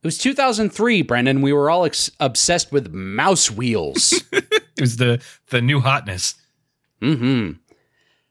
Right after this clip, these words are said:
Speaker 1: Uh, I hardly even have one anymore.
Speaker 2: Oh,
Speaker 1: Uh,
Speaker 2: what?
Speaker 1: I have,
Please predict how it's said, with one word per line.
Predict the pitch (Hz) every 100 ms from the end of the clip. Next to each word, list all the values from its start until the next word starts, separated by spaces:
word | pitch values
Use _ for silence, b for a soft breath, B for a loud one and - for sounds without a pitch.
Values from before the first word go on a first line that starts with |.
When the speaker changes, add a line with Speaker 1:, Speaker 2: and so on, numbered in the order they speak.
| _
Speaker 1:
Uh, | - 101 95 92 92 -
I | 135 160
hardly | 135 131 127 139
even | 143 147
have | 135 180 214 135
one | 110 101
anymore. | 92 92 87 85 73 71 _ _ _ -
Speaker 2:
Oh, | 113 95
Speaker 1:
Uh, | 82
Speaker 2:
what? | 156 - -
Speaker 1:
I | 87
have, | 90 80